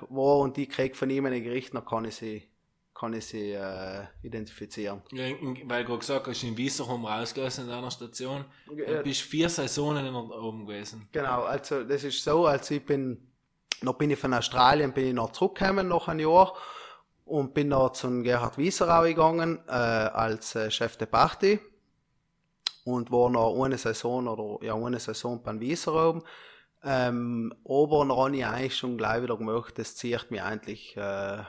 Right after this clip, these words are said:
Speaker 1: wieder ein bisschen weg. Dann bin ich zu die Karl und Rudolf Oper nach Salzburg, das sind die besten Köche in Österreich und, äh, das sind auch ganz traditionelle Köche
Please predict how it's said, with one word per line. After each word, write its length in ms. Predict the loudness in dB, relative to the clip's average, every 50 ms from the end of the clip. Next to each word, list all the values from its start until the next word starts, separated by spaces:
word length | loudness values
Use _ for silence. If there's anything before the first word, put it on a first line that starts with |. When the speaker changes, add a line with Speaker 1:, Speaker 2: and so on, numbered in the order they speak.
| -16 _
Speaker 1:
wieder 260 | -8 -6 -6 -6 -8 -10 -14 _
ein 80 | -18 -18 -12
bisschen 260 | -10 -10 -10 -8 -8
weg. 220 | -8 -8 -10 -12 -18 -20 -20 -14
Dann 220 | -10 -6 -4 -6 -4 -4
bin 140 | -4 -4 -2
ich 240 | -2 -2 -4 -4 -6
zu 160 | -8 -8 -6
die 600 | -6 -6 -6 -6 -6 -6 -6 -6 -6 -8 -8 -10 -6
Karl 280 | 2 4 4 4 4
und 140 | 2 -2 -2
Rudolf 340 | -2 -2 0 0 0 0 0
Oper 420 | 0 -2 0 0 2 2 2 2 2
nach 120 | 0 -2
Salzburg, 720 | 0 2 4 4 4 2 0 -4 0 2 2 2 2 0 -8
das 160 | -10 -8 -4
sind 220 | -4 -4 -2 -4
die 40 | -6
besten 380 | -4 -4 -2 -2 -2 -4 -6 -6
Köche 280 | -6 -6 -6 -4 -6
in 60 | -4 -2
Österreich 640 | 0 0 0 0 0 0 2 2 0 0 -4 -8 -16 -20 -20 -20 -20 -20 -20 -20 -20 _ _ _
und, 580 | -6 -2 -2 0 0 0 0 -2 -4 -4 -2
äh, 320 | -2 0 0 0 0 0 0
das 260 | -2 -2 -4 -2 -2
sind 240 | -2 -2 -2 -2 0
auch 280 | 2 4 4 4 4
ganz 280 | 2 0 0 -2 -2 -2
traditionelle 600 | 0 0 0 -2 -4 -4 -2 2 2 4 2 2
Köche 520 | 0 0 0 0 0 2 0 0 0 0